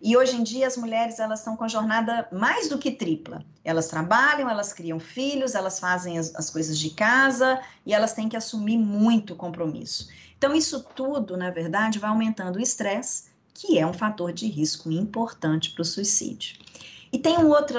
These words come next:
que, que a gente quase não joga o holofote, que é a depressão pós-parto.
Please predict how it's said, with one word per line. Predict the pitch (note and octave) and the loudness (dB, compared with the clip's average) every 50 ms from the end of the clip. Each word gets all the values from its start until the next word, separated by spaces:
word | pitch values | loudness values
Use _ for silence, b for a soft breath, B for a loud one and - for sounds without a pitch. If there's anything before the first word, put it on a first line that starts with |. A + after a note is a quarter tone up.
| A3 - - | 0 0 -2
que, | - G#3+ | -4 -8
que | G#3 - - A3 | -8 -8 -6 -6
a | G#3 | -4
gente | G#3 A3 A3+ - - | -2 -2 -2 -2 -2
quase | B3 A#3+ F#3 G#3+ A3+ B3 | -2 0 0 0 0 -2
não | A#3+ A#3+ A#3+ A3+ | -2 0 0 0
joga | G3+ - F#3+ F#3+ G3+ G#3+ G#3+ G#3 F3+ F3 | 0 2 2 4 4 4 4 2 2 0
o | E3 | -2
holofote, | E3 E3 D#3+ E3 D#3+ - - G#3 G#3 G#3 G3 F3+ - - - D3+ - | 0 0 -2 -2 -4 -6 -2 0 2 2 2 2 -2 -6 -12 -12 -14
que | - - G3+ | -10 -6 -4
é | G3+ | -4
a | |
depressão | F#3+ - G3+ - - G#3 - - G#3 G3 G3 | -4 -4 -6 -8 -8 -6 -4 -4 -4 -4 -4
pós-parto. | - G#3+ G#3+ G#3+ - - - - - F#3 F#3 F#3 - - - - - - E3 D#3+ | -4 -4 -2 -2 -2 -4 -4 -2 0 0 0 0 -2 -4 -12 -14 -16 -14 -14 -14